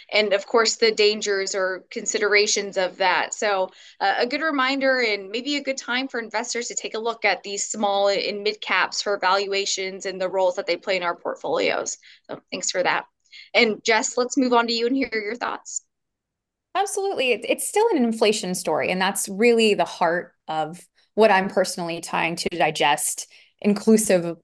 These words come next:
Speaker 2: all of the A I narrative that you made a point to. We can't ignore that nvidia beat earnings,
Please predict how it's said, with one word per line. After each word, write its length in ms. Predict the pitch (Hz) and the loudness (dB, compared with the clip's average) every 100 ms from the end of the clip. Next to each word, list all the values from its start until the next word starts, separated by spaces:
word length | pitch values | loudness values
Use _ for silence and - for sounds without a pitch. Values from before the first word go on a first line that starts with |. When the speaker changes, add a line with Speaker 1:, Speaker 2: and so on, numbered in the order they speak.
| - | 0
Speaker 2:
all 240 | 190 196 | 2 4
of 100 | 185 | 2
the 120 | 180 170 | 2 2
A 180 | 170 | 4
I 140 | 170 165 | 4 2
narrative 640 | 165 160 160 156 160 175 | 0 -2 -2 -2 -4 -6
that 320 | - 127 - | -6 -6 -6
you 380 | 165 156 151 151 | -6 -4 -2 -4
made 240 | 190 190 175 | -2 0 0
a 60 | |
point 360 | 175 170 170 - | -2 -4 -6 -8
to. 340 | - 165 165 170 - - - _ - | -2 2 2 -2 -14 -20 -20 _ -2
We 160 | 202 | 2
can't 300 | 226 - 202 | 2 4 4
ignore 560 | 208 214 175 170 170 175 - | 4 2 4 4 2 -2 2
that 220 | 165 165 | 4 4
nvidia 500 | 170 175 160 160 160 | 0 -4 0 0 0
beat 160 | 165 160 | -4 -6
earnings, 680 | 160 160 156 151 165 175 | -6 -4 -6 -6 -8 -8